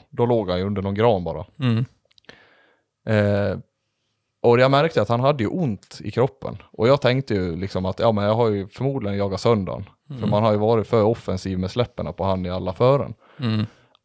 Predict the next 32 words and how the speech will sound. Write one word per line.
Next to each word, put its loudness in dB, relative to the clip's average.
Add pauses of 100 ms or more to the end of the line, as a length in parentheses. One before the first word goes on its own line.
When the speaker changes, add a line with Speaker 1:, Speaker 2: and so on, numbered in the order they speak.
(320)
Speaker 1:
Men, 2
eh, 4
sen 0
gick -2
han 4
ju 2
lite -2
konstigt 0
med -4
bakpartiet. 2
Så -2
jag 4
var 2
ju 0
in -2
till -2
olika -2
veterinärer 0
och -8
försökte -8 (280)
få -6
fram 2
det -6
där, -4
vad -4
det -4
skulle -8
kunna -2
vara 0
för -4
fel. -2 (280)
Speaker 2:
Mm. -12